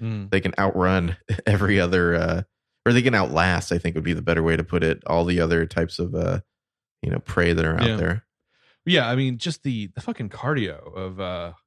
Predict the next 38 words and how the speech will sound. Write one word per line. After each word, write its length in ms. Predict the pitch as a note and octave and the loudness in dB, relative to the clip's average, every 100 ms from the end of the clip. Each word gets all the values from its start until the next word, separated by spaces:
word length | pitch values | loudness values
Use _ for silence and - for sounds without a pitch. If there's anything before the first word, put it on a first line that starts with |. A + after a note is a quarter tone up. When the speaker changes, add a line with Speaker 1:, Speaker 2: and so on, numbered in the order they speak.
| _ | _
Speaker 1:
Danny 220 | - A2+ G#2+ | -4 -2 0
Day 180 | A2+ | 0
here 300 | G#2 F#2+ D#2+ - | -2 -4 -6 -12
is, 120 | - | -14
like, 140 | F2+ | -10
nuts. 580 | G2+ A#2 G#2 - - - _ _ _ _ _ _ _ _ _ _ | -6 -4 -6 -8 -20 -20 _ _ _ _ _ _ _ _ _ _
Um, 300 | A#2 A2 G2+ | -2 0 0
yeah, 140 | A#2+ G2 | 0 0
Hawkeye 460 | C#3+ D3+ D#3+ C#3+ | 0 2 2 2
is 180 | D3 C#3 | 2 0
his, 180 | C3 - | -4 -4
one 100 | B2+ | -2
of 80 | B2+ | 0
his 100 | A#2+ | 0
many, 200 | A#2 A#2+ | 0 0
many 180 | A#2+ A#2+ | 0 0
nicknames. 540 | A2+ G#2+ A2 G#2 G2+ - | -2 -4 -4 -4 -6 -8
And 120 | A#2 | -4
the 60 | A2 | 0
book, 260 | C#3+ D3+ | 2 2
his 140 | C#3+ B2 | 0 0
name 200 | A#2+ A2+ | 0 -2
is 120 | G#2+ | -2
Natty 180 | A#2 A2+ | -2 -2
Bumppo. 460 | A2 G#2 G#2 G2+ - _ _ G#2+ | -4 -2 -2 -2 -6 _ _ -8
Uh, 260 | G2+ F#2+ | -6 -6
Speaker 2:
They 220 | F2+ F#2+ | -2 0
changed 280 | F2+ A2 F#2 | 0 0 0
it 100 | F2+ | -2
to 80 | F#2 | -2
Nathaniel 480 | E2+ E2 F#2+ F2+ E2+ | -4 -2 -2 0 -2
Poe. 440 | - E2+ E2 E2 - _ _ | -2 -2 0 -2 -4 _ _
Speaker 1:
to 80 | - | 0
Speaker 2:
Although, 380 | A2+ A#2+ A2+ F#2+ - - | 4 6 4 2 -4 -12
Speaker 1:
<laughs> 180 | - D3+ | -4 2
Speaker 2:
I 100 | C#3 | 4
mean, 200 | D3 C#3 | 4 4
like, 220 | C3 | 2